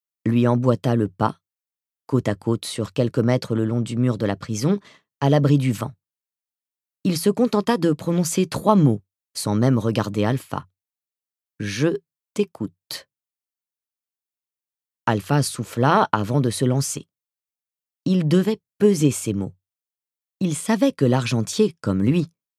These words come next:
s'était volontairement laissé enfermer en prison, quelques heures pour Alpha, quelques années pour l'argentier.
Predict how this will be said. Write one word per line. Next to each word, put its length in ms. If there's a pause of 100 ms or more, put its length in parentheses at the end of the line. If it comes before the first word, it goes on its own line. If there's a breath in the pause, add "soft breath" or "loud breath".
s'était 320
volontairement 640
laissé 280
enfermer 460
en 80
prison, 420 (320)
quelques 440
heures 160
pour 200
Alpha, 340 (540 loud breath)
quelques 500
années 240
pour 200
l'argentier. 600